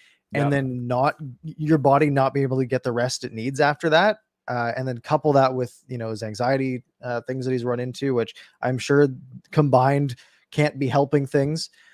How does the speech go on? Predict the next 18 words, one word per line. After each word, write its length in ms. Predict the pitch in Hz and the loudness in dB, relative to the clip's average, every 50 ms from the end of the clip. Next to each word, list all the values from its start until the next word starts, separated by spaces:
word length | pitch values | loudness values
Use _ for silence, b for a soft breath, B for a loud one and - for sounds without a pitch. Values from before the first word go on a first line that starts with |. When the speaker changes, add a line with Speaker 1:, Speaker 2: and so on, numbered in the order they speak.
| b b b b b | b b b b b
Speaker 1:
Um, 640 | 127 123 127 127 127 127 127 127 123 127 123 123 - _ - | 2 4 6 8 8 6 6 4 2 0 -4 -8 -10 _ 2
yeah, 300 | 143 156 143 117 101 - - | 4 4 4 4 0 -4 -4
I, 140 | 127 139 131 - | -4 -2 -2 0
I 160 | 127 135 135 _ _ - | -2 -2 -2 _ _ -2
couldn't 260 | - 165 156 151 143 | 0 2 2 2 2
imagine, 520 | 127 127 120 117 117 117 117 113 104 110 - | 0 0 0 -2 -2 -4 -4 -6 -8 -8 -10
you 80 | - 117 | -8 -6
know, 300 | 113 110 107 107 107 - | -6 -4 -4 -4 -6 -6
a-, 200 | - 62 - - | -6 -8 -6 -4
and 100 | 127 127 | -6 -6
especially 360 | 123 - - 143 135 - 143 135 | -4 0 0 0 2 2 0 0
with 100 | 131 - | 0 0
the 80 | 131 | -2
pressures, 760 | - - - 139 123 117 - - 127 117 110 101 98 - - - | -4 -2 0 0 0 0 0 -4 -6 -6 -6 -8 -10 -12 -10 -10
uh, 160 | 120 120 113 104 - | -8 -8 -8 -6 -6
in 100 | 123 120 | -6 -6
that 160 | 117 107 107 | -6 -6 -6
market. 460 | 110 107 104 104 101 - 107 98 | -6 -4 -6 -6 -4 -6 -8 -10